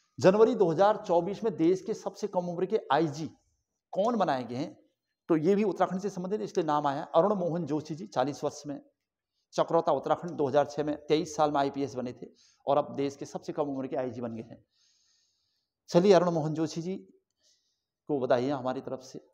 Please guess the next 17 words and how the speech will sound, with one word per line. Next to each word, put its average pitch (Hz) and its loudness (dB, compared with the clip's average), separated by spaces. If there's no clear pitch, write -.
भारत 185 4
सरकार 190 0
की 196 -8
महत्वाकांक्षी 175 0
परियोजना 160 -2
आ-, 170 6
पीएमएफ़एमई, 196 -2
खूब 214 -4
चल 185 0
रहा 175 6
है 170 6
ये 165 0
मामला 147 0
भी, 156 -6
सूक्ष्म 208 -6
खाद्य 165 -2
प्रसंस्कृत 202 -4